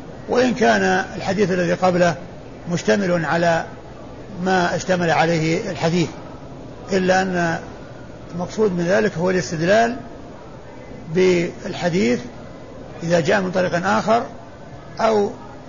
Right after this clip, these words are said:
حديث آخر عن طريق، عن صحابي آخر دال على ما دل عليه الذي قبله، والذي قبله أورده عن صحابي، والثاني أورده عن صحابي آخر،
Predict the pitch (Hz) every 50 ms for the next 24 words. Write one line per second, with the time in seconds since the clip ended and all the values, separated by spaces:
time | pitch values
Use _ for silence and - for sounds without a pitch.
0 | - - 160 190 196 214 214 170 180 180 - 196 196 196 139 147 180 175 160 -
1 | - - - - - - - - - - - - - 175 180 170 175 175 185 180
2 | - - 202 180 160 180 170 - 175 120 156 175 170 185 185 175 170 - 208 214
3 | 208 190 214 226 233 - - - - - - - - - - - - - - -
4 | - - - 196 190 196 320 294 226 220 240 247 226 214 202 190 170 185 185 185
5 | 185 185 185 170 190 196 196 196 170 185 185 180 160 165 165 170 165 170 - -
6 | 208 208 226 233 240 233 - - - - - - - - - - - - - -
7 | - - - - - - - 226 247 240 233 220 196 190 190 196 - - - -
8 | 226 208 196 196 196 165 175 185 185 180 - 196 175 175 202 196 190 175 156 180
9 | 180 175 - - - - - - - - - - - - - - 175 185 175 -
10 | 170 127 143 185 208 220 220 247 254 262 254 - - - - - - - - -
11 | - - - - - 233 214 202 - - 202 202 190 196 196 196 - 190 196 196
12 | 196 190 202 170 175 160 175 175 170 156 120 170 180 175 180 175 180 202 208 220
13 | - 208 240 247